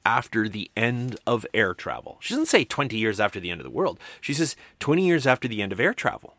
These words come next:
This is an apocalypse. Station Eleven is filled with apocalypses. One is huge and many are small. And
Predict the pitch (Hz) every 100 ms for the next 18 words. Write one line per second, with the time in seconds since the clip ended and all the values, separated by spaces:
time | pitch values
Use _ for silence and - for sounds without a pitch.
0 | _ _ _ 135 175 208 202 165 - -
1 | - - _ _ _ _ _ _ 160 214
2 | 180 - - - - - - - - -
3 | _ _ _ _ _ _ _ _ _ _
4 | - 139 135 139 143 139 127 - - -
5 | 143 147 151 139 131 113 98 87 87 90
6 | 73 65 60 - - - 73 85 101 92
7 | 78 - 90 87 82 76 - - _ -
8 | - _ - 76 73 67 65 62 - -
9 | 65 - _ _ _ _ _ _ - -
10 | _ _ _ _ _ _ _ _ _ _
11 | _ _ _ _ _ _ _ - 98 95
12 | 95 92 95